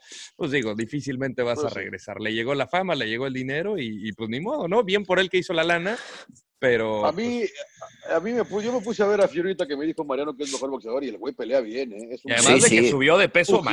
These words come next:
Speaker 1: machín, cabrón.
Speaker 2: es un buen pugilista, traía una estrategia, se preparó, ejecutó. Bien, a mí me gusta eso, ¿no? Lo mismo que hizo Joshua contra, contra el gordito, ¿no? Que también tuvo su
Speaker 3: Sí.
Speaker 2: plan.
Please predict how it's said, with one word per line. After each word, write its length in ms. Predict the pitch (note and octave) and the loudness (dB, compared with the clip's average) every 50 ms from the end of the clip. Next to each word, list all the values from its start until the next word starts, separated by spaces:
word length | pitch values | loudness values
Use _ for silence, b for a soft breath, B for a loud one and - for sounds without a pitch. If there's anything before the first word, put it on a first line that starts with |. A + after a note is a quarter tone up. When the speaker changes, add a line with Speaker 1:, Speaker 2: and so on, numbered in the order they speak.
| G2+ | 0
Speaker 1:
machín, 500 | C#3+ C#3+ C#3+ F3 G#3+ A#3 B3 A3+ F#3 C#3+ | 0 0 0 0 0 0 0 -2 -4 -4
cabrón. 300 | G#2+ - F#2 - - A2+ | -6 -8 -10 -10 -10 -10
Speaker 2:
es 100 | C3+ - | -8 -6
un 120 | F3+ F#3 E3 | -6 0 2
buen 180 | F3+ G#3 F#3+ | 4 4 2
pugilista, 1040 | - - G#3 F#3+ - E3 E3 D#3+ E3 F#3+ G3+ G3+ - - - G3 F#3 F#3 F#3+ F#3 F3+ | 2 0 -2 -2 -2 -2 -4 -2 -2 -2 -4 -4 -4 0 2 4 6 8 6 6 4
traía 300 | - C#3 C#3 C#3 D3 D#3+ | 2 2 2 4 4 2
una 140 | E3 E3+ E3 | 2 2 0
estrategia, 840 | D3 - C#3 B2+ A#2+ - _ E3 E3+ E3+ D#3 - - E3+ E3 D#3 | -2 -2 -4 -6 -6 -4 _ 0 0 0 -2 -2 -2 0 0 0
se 180 | - - C#3+ A#2 | 0 -2 -6 -8
preparó, 800 | - - B2 A#2+ G#2 - - A#2+ A#2+ C3+ D3 D#3 D#3+ E3 E3 D#3 | -6 -6 -6 -6 -6 -4 -4 -2 0 2 4 6 6 6 6 4
ejecutó. 920 | - - C3 A#2+ - - B2 A#2 F#2 _ D3+ D3+ D#3 D#3+ E3 E3 E3 D#3+ b b b b b b _ _ | 2 -2 -6 -10 -10 -10 -12 -12 -6 _ 2 4 6 6 6 6 4 2 b b b b b b _ _
Bien, 300 | B2+ C#3+ F3+ G#3+ G#3+ - - | -2 0 0 0 0 0 0
a 60 | B2+ D#3 | 0 2
mí 100 | A3+ C4 | 2 2
me 100 | A#3+ E3 | 2 2
gusta 340 | C#3+ D#3+ F#3 - - C#3+ D3 | 2 2 0 0 0 0 0
eso, 160 | C#3+ B2 C3 | 0 0 -2
¿no? 80 | C#3 E3+ | -2 -2
Lo 100 | E3 E3 | -2 0
mismo 200 | G#3 C4 C#4+ G#3+ | 0 -2 -2 -2
que 100 | F3 B3+ | -4 -6
hizo 180 | A#3 - A3+ G3 D#3+ | -4 -2 -2 0 2
Joshua 300 | A3 A3 - F#3+ F3 E3 | 2 2 2 2 0 0
contra, 480 | D#3+ D3+ B2+ - B2+ B2+ B2 A#2+ A#2 G#2 | -2 -4 -4 -2 0 0 2 2 0 0
contra 240 | - C3 A2+ C3 | -4 -6 -6 -6
el 60 | B2+ A#2+ | -4 -4
gordito, 440 | B2 B2+ B2 C#3+ F3+ F3+ - B2+ A2+ | -4 -4 -4 -4 -6 -4 -4 -6 -6
¿no? 220 | A#2 B2+ - - - | -6 -10 -14 -12 -12
Que 100 | C#3 A2+ | -10 -8
también 380 | A2+ A#2 A#2 A#2 C#3 D3 C3 | -8 -8 -6 -6 -6 -8 -8
tuvo 220 | - D3+ C#3+ C#3 C3 | -8 -8 -8 -8 -10
su 100 | - A#2+ - - | -12 -14 -8 -2
Speaker 3:
Sí. 80 | C#3+ | 0
Speaker 2:
plan. 340 | D3 C3 A#2 G#2+ G2+ D#3+ - | 4 6 6 4 4 0 -6